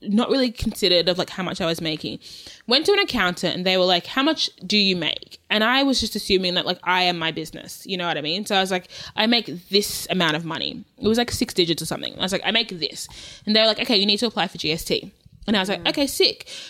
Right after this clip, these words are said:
Speaker 1: Not, they didn't, I didn't, uh, they didn't know and I didn't know that, like, what I made at my office job was me, but then what I made as Flex Mommy was the business.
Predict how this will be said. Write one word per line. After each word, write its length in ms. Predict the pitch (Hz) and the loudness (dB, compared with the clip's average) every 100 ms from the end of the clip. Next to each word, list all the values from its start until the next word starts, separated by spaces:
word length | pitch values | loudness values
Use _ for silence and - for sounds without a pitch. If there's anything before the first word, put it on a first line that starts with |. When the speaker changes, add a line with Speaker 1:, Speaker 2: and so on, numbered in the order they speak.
| - | 0
Speaker 1:
Not, 320 | 240 339 - 254 | 4 4 2 -4
they 280 | 226 254 320 | 2 4 4
didn't, 220 | 392 381 - - | 4 0 -6 0
I 180 | 240 359 | 2 2
didn't, 180 | 392 - | 0 -2
uh, 160 | 208 196 - | -4 -4 -10
they 220 | 190 226 | -2 2
didn't 160 | 294 233 | 2 2
know 140 | 202 | 2
and 80 | 180 | 4
I 100 | 175 | 2
didn't 180 | 180 165 | 2 0
know 180 | 160 156 | -2 -2
that, 140 | 180 | -2
like, 240 | - 175 - | 0 0 -2
what 340 | - 185 214 254 | -10 -2 2 4
I 100 | 254 | 4
made 260 | 208 202 | 4 2
at 180 | - 143 | 2 0
my 400 | 151 160 156 160 - _ - - | 0 0 2 0 -4 _ -4 -2
office 240 | 202 208 | 0 0
job 240 | - 160 170 | 0 0 -2
was 180 | 170 | -4
me, 480 | 175 170 - 156 254 - - - | -4 -4 -2 -2 -2 -4 -16 -4
but 60 | 226 | 0
then 120 | 208 | 2
what 120 | 214 | 2
I 80 | 214 | 2
made 240 | 202 190 180 | 2 2 2
as 160 | 170 | 0
Flex 440 | - - 247 - 208 | -2 0 0 0 -4
Mommy 280 | 170 160 | -2 0
was 200 | 165 160 | 0 0
the 200 | - 170 | 0 0
business. 600 | 170 247 247 - 69 - | 2 2 2 -2 -4 -6